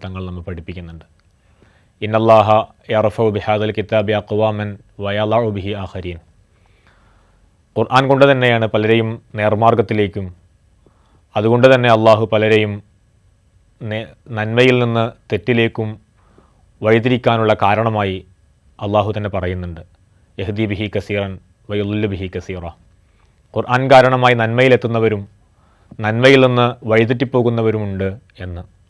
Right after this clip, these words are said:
ഏറ്റവും ഗൗരവത്തോടുകൂടെ നമ്മൾ ആലോചിക്കുകയും ചിന്തിക്കുകയും ചെയ്യേണ്ട കാര്യമാണ് ഖുർആനെ കൊണ്ട്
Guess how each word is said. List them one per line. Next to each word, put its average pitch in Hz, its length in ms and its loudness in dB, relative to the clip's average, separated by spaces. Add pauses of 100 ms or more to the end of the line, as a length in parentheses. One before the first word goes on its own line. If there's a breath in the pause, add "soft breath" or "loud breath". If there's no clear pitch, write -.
(460)
ഏറ്റവും 127 380 2 (1120)
ഗൗരവത്തോടുകൂടെ 127 760 6
നമ്മൾ 120 200 2
ആലോചിക്കുകയും 107 680 0 (2000)
ചിന്തിക്കുകയും 123 680 0
ചെയ്യേണ്ട 113 340 -2
കാര്യമാണ് 104 580 0 (360)
ഖുർആനെ 117 520 -6
കൊണ്ട് 110 360 -2